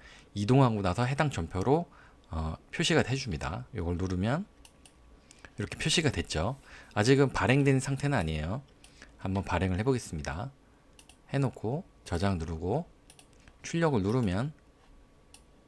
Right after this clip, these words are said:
참고로 보시면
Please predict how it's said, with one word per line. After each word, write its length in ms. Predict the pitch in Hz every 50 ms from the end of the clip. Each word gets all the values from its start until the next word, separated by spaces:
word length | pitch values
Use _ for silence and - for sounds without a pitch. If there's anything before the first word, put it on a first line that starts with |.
| - - _ _ - _ _ - - - - _ _ - - - - - - - - - - - - - - - - - - - - - - -
참고로 340 | - 170 175 175 165 156 143
보시면 640 | 139 139 131 165 151 127 123 131 135 123 95 80 69